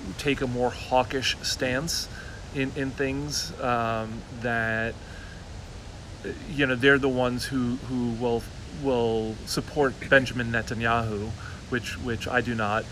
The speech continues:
And, um, but, you know, on the other side, you have, you have, uh, more secular Jews, such as myself, who represent the mainstream and, and,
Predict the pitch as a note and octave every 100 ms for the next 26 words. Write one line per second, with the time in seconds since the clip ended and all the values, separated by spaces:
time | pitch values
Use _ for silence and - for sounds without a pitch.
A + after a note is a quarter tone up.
0 | - - - - B2 A#2 A#2 A2+ A2+ A2
1 | A2+ - A#2+ A2+ A2 A2 G#2+ G#2+ G#2 -
2 | - - - - - - - - - -
3 | C#3 C3 - - - - - D3+ C3+ B2+
4 | C#3 C3+ C3 C#3 E3+ - C3 B2 A#2+ B2
5 | B2 A#2+ A#2+ A#2 B2+ B2+ A#2+ A#2+ A2+ A2+
6 | A2+ G#2+ - - - - - - A#2 A#2
7 | C3+ B2+ A#2+ - C3 - B2 A2 A#2+ A#2
8 | - A2+ A2+ A2 G2+ - B2+ A#2+ A2+ A#2+
9 | A2+ C3 B2 A#2+ A#2+ A2+ A#2 - - -
10 | - B2 B2 A#2+ B2 B2+ C3 C3+ - B2
11 | A2 G#2+ A2 A#2+ C3 A#2 A2 G#2+ G#2+